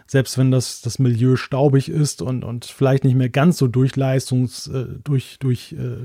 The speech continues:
fähig. Im Gegensatz zu, ich habe gar keine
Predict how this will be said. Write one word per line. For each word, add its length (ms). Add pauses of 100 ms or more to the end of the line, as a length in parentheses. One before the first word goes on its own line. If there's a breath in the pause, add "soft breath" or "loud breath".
fähig. 440 (840 loud breath)
Im 140
Gegensatz 360
zu, 400
ich 160
habe 180
gar 200
keine 500